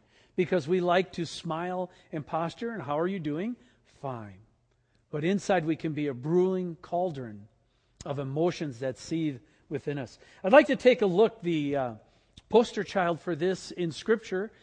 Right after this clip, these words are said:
is King Saul. And so if you take your Bibles and turn to First Samuel chapter seventeen, we're gonna go through a lot of Scripture here. I'm not gonna read all of it. I'll tell you some of the story. But, um, you can kinda take your finger and, and cruise along.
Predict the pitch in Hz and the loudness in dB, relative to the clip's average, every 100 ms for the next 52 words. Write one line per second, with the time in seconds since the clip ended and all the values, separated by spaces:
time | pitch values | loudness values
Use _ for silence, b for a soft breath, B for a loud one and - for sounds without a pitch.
0 | b 156 - - 196 151 - 165 180 208 | b -10 -10 -6 -4 -4 -2 0 2 0
1 | B B 190 - 208 202 175 220 233 220 | B B -6 2 2 2 2 2 4 0
2 | 190 214 202 190 190 214 190 - 214 - | 4 4 4 -2 -2 -2 -2 0 -2 0
3 | 208 208 208 196 B B B - 202 - | -4 -4 -2 -4 B B B 0 0 0
4 | 190 - 202 185 - 240 214 240 226 226 | -8 0 0 0 0 0 0 0 4 4
5 | 226 214 185 - b b - 165 151 202 | 4 0 -2 -4 b b -8 -4 2 4
6 | 262 - 208 - 180 143 175 170 B B | 4 0 -2 -2 -4 -2 -2 -2 B B
7 | - 190 240 - 214 190 202 180 214 208 | 0 4 4 2 0 0 0 2 4 4
8 | 165 170 175 - 226 226 175 - 196 180 | 2 0 -2 -2 -2 0 -2 -4 -4 -4
9 | 151 - 226 220 143 127 - b b b | -6 -4 -2 -2 -4 -8 -14 b b b
10 | b b - 135 160 160 170 143 117 98 | b b -16 0 0 2 2 0 -4 -12
11 | _ _ _ _ - - - 190 202 196 | _ _ _ _ -20 -20 -4 -2 0 0
12 | 185 202 175 - 220 185 151 214 214 185 | 2 2 0 2 0 0 -2 -2 0 0
13 | 151 120 b b 165 160 226 233 175 165 | -2 -6 b b -4 0 2 2 2 2
14 | 190 196 185 | 4 4 0